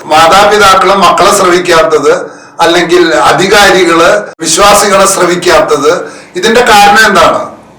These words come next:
അത് യഥാർത്ഥത്തിൽ ജോൺ പോൾ രണ്ടാമൻ മാർപ്പാപ്പ സമർപ്പിത ജീവിതം എന്ന ഒരു ഡോക്യുമെന്റില് മാർപ്പാപ്പ വൈദികർക്കും സന്യസ്തർക്കും പറ്റുന്ന അഞ്ച് പ്രലോഭനങ്ങളെ കുറിച്ച് പറയുന്നുണ്ട്. അതിലെ ഒരു പ്രധാനപ്പെട്ട,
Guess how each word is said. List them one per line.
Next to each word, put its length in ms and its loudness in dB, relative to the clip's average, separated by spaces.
അത് 180 2
യഥാർത്ഥത്തിൽ 840 2
ജോൺ 280 2
പോൾ 300 0
രണ്ടാമൻ 440 0
മാർപ്പാപ്പ 760 0
സമർപ്പിത 920 0
ജീവിതം 600 -2
എന്ന 580 -2
ഒരു 400 -2
ഡോക്യുമെന്റില് 680 -2
മാർപ്പാപ്പ 720 2
വൈദികർക്കും 720 0
സന്യസ്തർക്കും 760 -2
പറ്റുന്ന 640 -4
അഞ്ച് 340 0
പ്രലോഭനങ്ങളെ 760 0
കുറിച്ച് 300 -4
പറയുന്നുണ്ട്. 540 -4
അതിലെ 280 2
ഒരു 240 4
പ്രധാനപ്പെട്ട, 720 0